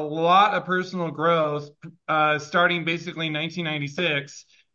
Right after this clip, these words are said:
And so much of it was, uh, uh, uh, up on a particular level. And then I had to translate,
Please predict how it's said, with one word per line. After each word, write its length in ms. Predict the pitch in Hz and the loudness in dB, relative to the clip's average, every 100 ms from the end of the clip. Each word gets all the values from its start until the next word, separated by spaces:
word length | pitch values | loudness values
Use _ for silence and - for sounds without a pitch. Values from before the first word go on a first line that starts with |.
| _ 196 | _ -2
And 260 | 175 165 | -2 -2
so 200 | - 214 | -2 0
much 280 | 196 208 196 | 2 2 0
of 120 | 190 | 0
it 340 | 170 160 160 - | 2 2 -2 -6
was, 720 | 156 160 156 156 156 147 - - _ _ _ _ _ _ _ _ _ _ _ _ 151 | -2 2 4 2 0 -6 -14 -20 _ _ _ _ _ _ _ _ _ _ _ _ -4
uh, 140 | 185 - _ _ | -4 -6 _ _
uh, 180 | 185 202 | 0 2
uh, 140 | 196 196 | 0 0
up 220 | 202 208 208 | 2 2 2
on 120 | 196 | 0
a 60 | |
particular 640 | 165 175 196 202 196 180 165 | 0 -4 -4 -2 2 2 2
level. 800 | 165 202 175 151 147 147 147 - _ | 4 2 2 0 0 -2 -6 -16 _
And 140 | 170 190 | 0 2
then 80 | |
I 100 | 190 | 2
had 280 | 185 180 180 | 4 2 2
to 60 | 156 | 0
translate, 1000 | 151 185 196 196 170 151 147 147 147 | -2 0 0 -2 -2 -2 0 -2 -6